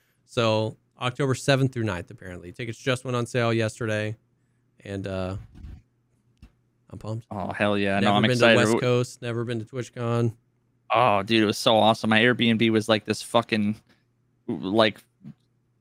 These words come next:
Speaker 2: biodome building on the, like, a mountainside, and it was, like, ninety-eight dollars a night. It was, like, fucking rid-
Speaker 1: <laughs> What?
Speaker 2: It was, like, ridiculous. Um, it was gorgeous, and it was only, like,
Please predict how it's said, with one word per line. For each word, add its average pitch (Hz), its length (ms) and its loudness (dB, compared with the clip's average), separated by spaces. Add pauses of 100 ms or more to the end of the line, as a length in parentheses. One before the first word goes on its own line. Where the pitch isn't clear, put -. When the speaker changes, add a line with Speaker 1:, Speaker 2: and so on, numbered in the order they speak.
(200)
Speaker 2:
biodome 117 1040 4
building 117 380 4
on 107 140 2
the, 104 100 2
like, 98 180 -2
a 104 40 -2
mountainside, 101 720 0
and 80 80 -8
it 78 40 -6
was, 117 120 -6
like, 110 120 -2
ninety-eight 107 460 0
dollars 101 320 0
a 95 40 -6
night. 92 240 -4
It - 60 4
was, 605 80 4
like, - 340 2
fucking 226 200 -4
rid- - 160 4
Speaker 1:
<laughs> - 180 -2
What? - 320 -8 (280)
Speaker 2:
It 147 60 2
was, 143 180 2
like, 135 220 4
ridiculous. 113 1000 0
Um, 92 600 -2 (1000)
it 95 80 0
was 113 200 0
gorgeous, 110 800 -2 (320)
and 110 100 0
it 92 40 0
was 107 140 -2
only, 107 180 2
like, 98 180 -4